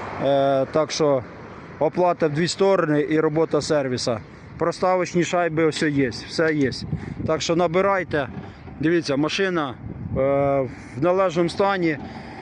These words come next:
Да, десь підмиємо, тому що працювала машина. Але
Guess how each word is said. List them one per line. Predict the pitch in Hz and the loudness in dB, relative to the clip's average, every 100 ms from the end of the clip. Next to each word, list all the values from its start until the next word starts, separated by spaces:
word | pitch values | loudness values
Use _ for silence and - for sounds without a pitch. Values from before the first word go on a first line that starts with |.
| - 156 | -8 0
Да, | 214 196 | 2 2
десь | 185 - | 0 0
підмиємо, | 185 165 202 208 185 170 | -2 -2 0 0 0 0
тому | 170 180 | 2 2
що | 165 | 2
працювала | 156 165 175 185 196 180 | 2 0 2 4 4 2
машина. | 175 - 170 160 135 - - - - - - - - - | 0 0 0 0 -2 -4 -4 -4 -4 -4 -2 -2 -2 -2
Але | 160 185 185 | 0 0 0